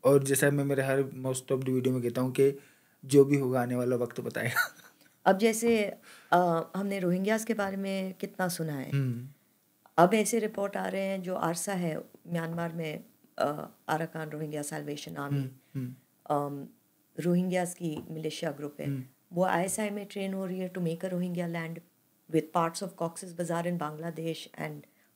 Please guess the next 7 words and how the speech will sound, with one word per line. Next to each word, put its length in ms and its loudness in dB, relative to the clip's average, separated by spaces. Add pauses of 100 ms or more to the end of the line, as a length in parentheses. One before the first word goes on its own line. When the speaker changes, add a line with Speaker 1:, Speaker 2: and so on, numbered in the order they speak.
Speaker 2:
on 140 6
our 200 2
border। 240 -4 (480)
Speaker 1:
Okay। 480 6 (760)
Speaker 2:
You 100 4
know, 160 2
तो 320 -4